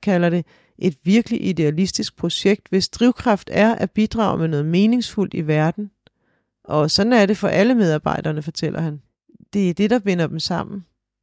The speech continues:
Både når de arbejder med jorden, men også fordi de har tre mål. Det ene er at dyrke regenerativt,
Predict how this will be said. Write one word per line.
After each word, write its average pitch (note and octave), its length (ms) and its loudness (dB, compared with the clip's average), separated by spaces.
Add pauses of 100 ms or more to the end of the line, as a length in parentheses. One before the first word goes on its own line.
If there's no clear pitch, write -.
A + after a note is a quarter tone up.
Både G#3+ 200 6
når A#3 120 4
de F3+ 160 0
arbejder F#3+ 440 2
med F3 140 -2
jorden, F3 460 -4
men F#3+ 260 -2
også G#3+ 220 0
fordi A#3+ 240 -2
de G#3+ 140 -2
har A3 200 0
tre - 300 -4
mål. F#3 340 -4 (560)
Det G3 200 4
ene B3 160 4
er F#3+ 160 2
at - 120 -8
dyrke G3 240 0
regenerativt, G#3 840 -2